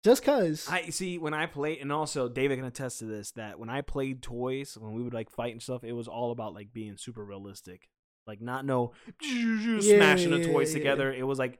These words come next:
Speaker 2: I wanna do actual
Speaker 1: There was a
Speaker 2: kicks.
Speaker 1: scenario, there's a scene. You know what? This is really good development for, like, um, if you're a creator, if you're, like, making movies and shit like
Speaker 2: Mm-hmm,
Speaker 1: that.
Speaker 2: mm-hmm.
Speaker 1: It's really good. Build, it builds storytelling. It builds, like, um, like, you know, what's the high and f-,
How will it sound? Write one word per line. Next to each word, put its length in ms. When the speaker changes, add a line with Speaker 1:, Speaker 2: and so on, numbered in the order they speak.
Speaker 2:
I 80
wanna 200
do 140
actual 240
Speaker 1:
There 80
was 100
a 40
Speaker 2:
kicks. 120
Speaker 1:
scenario, 560
there's 160
a 60
scene. 320
You 100
know 120
what? 200
This 180
is 180
really 260
good 220
development 500
for, 220
like, 320
um, 540
if 180
you're 160
a 60
creator, 480
if 120
you're, 100
like, 140
making 260
movies 380
and 100
shit 140
like 120
Speaker 2:
Mm-hmm, 80
Speaker 1:
that. 360
Speaker 2:
mm-hmm. 200
Speaker 1:
It's 200
really 220
good. 260
Build, 240
it 220
builds 240
storytelling. 680
It 120
builds, 380
like, 320
um, 560
like, 240
you 60
know, 300
what's 220
the 180
high 220
and 180
f-, 100